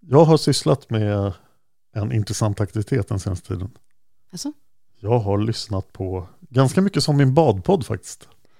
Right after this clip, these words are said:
Speaker 1: Eh, Mördarpodden.
Speaker 2: Ja!
Speaker 1: För nu har vi ju hållit på, alltså det är ju snart fem år.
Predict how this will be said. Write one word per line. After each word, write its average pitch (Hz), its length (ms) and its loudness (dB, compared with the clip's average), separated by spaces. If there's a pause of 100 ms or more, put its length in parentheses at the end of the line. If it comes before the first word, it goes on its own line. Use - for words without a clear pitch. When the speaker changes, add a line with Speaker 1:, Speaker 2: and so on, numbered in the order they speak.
(340)
Speaker 1:
Eh, 98 320 0
Mördarpodden. 180 580 4 (300)
Speaker 2:
Ja! 214 880 2 (200)
Speaker 1:
För - 120 0
nu 131 100 4
har 196 140 4
vi 131 100 4
ju 120 80 6
hållit 120 220 2
på, - 280 -4
alltså 107 200 -4
det 104 140 0
är 139 40 2 (100)
ju 104 180 2 (920)
snart - 360 -6
fem 95 340 -4
år. 117 340 -6